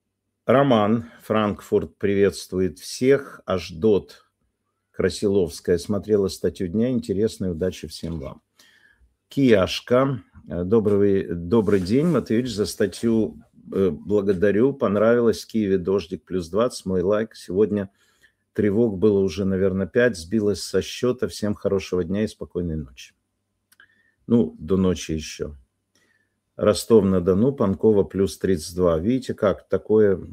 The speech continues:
жара-жара. Сидоренко, м, э,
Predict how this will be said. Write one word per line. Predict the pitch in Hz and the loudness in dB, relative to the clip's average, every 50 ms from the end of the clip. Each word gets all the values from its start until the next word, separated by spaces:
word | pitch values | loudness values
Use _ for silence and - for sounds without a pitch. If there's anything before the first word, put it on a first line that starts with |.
| 80 82 | -10 -8
жара-жара. | 82 85 104 104 113 117 104 92 110 101 95 80 71 69 - _ _ _ _ _ _ _ _ _ _ _ _ - - | -2 0 2 2 2 2 0 0 -2 -2 -2 -4 -6 -8 -16 _ _ _ _ _ _ _ _ _ _ _ _ -10 -8
Сидоренко, | 85 - - 156 147 123 120 113 104 101 101 110 107 - - 123 120 120 120 120 123 117 117 - - | -8 -4 -4 -2 0 4 8 8 8 8 6 4 2 0 2 4 6 8 8 8 6 6 4 0 -2
м, | 104 101 101 101 101 101 101 101 | -2 0 0 2 0 0 0 0
э, | 98 98 95 92 92 80 | 2 2 2 2 0 -2